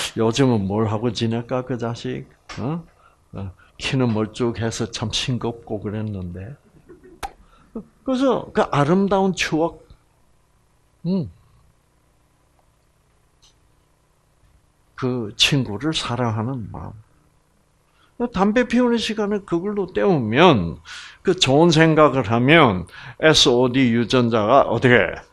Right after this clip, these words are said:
잘 켜져서, 예, 활성산소를 일로 보내지 않고 뭐예요?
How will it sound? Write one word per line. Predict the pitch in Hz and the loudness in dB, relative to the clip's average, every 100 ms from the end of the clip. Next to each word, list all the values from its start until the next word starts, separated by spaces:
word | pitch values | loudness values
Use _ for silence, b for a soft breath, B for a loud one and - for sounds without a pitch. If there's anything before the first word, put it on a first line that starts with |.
| b b b - | b b b -8
잘 | - 117 120 | -2 0 -2
켜져서, | - 131 113 107 95 - 82 131 110 67 - b b - | -4 -4 -2 -2 -4 -4 0 2 2 0 -10 b b 0
예, | 135 139 92 | 4 4 2
활성산소를 | - 131 117 131 117 113 101 117 98 143 135 | 0 0 2 0 0 -2 -4 -4 -4 -4 -4
일로 | 98 120 107 | -4 -2 -2
보내지 | 104 113 123 - | -2 0 0 0
않고 | 92 92 123 113 | -2 -2 0 0
뭐예요? | 87 117 104 71 | 2 0 0 -4